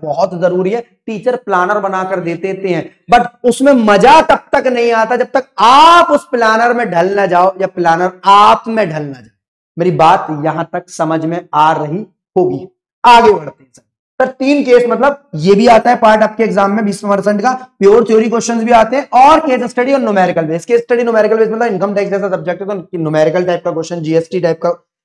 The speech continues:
न्यूमेरिकल, न्यूमेरिकल बेस अच्छा है तो आपका कॉर्पोरेट फाइनेंशियल बहुत अच्छे से हो जाएगा। केस स्टडी, ए ने बीस के संग एंटर किया कॉन्ट्रैक्ट, इस टाइप के क्वेश्चन आपको समझ में आ रहे होंगे। हो सकता है आपने एमसीक्यू टाइप की डीप स्टडी करी है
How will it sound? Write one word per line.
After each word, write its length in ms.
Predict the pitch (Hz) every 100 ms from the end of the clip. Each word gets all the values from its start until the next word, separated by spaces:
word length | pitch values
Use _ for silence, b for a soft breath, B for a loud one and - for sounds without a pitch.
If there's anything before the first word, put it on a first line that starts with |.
| _
न्यूमेरिकल, 440 | 165 170 170 175 165 _ 175
न्यूमेरिकल 360 | 185 196 214
बेस 200 | 190 226
अच्छा 260 | 226 220 220
है 60 | 220
तो 80 |
आपका 200 | 196 202 196
कॉर्पोरेट 520 | 180 175 170 208 214
फाइनेंशियल 480 | 175 165 180 202 175
बहुत 200 | 180 180
अच्छे 320 | 151 - 220
से 120 | -
हो 140 | 196 175
जाएगा। 320 | 170 165 170
केस 1200 | 165 _ _ _ _ _ _ _ _ 240 247 226
स्टडी, 260 | - 226 233 220 - _ -
ए 440 | 202 220 220 - 180
ने 100 | 196
बीस 280 | 190 202 -
के 100 | 208
संग 180 | 208 185
एंटर 300 | 185 190 185
किया 200 | 196 185
कॉन्ट्रैक्ट, 420 | 180 170 175 170
इस 140 | 175
टाइप 200 | 175 160
के 60 | 180
क्वेश्चन 260 | 165 170 175
आपको 200 | 175 180
समझ 160 | 175
में 120 | 180
आ 60 | 175
रहे 80 | 180
होंगे। 460 | 208 - _ -
हो 60 | 269
सकता 320 | 269 - -
है 80 | 240
आपने 220 | 220 240 - _ _ 208
एमसीक्यू 440 | 233 226 254 285
टाइप 240 | 214 233 233
की 80 | 202
डीप 240 | 214 208
स्टडी 360 | - 214 196 220 - - 196
करी 220 | 185
है 100 | 208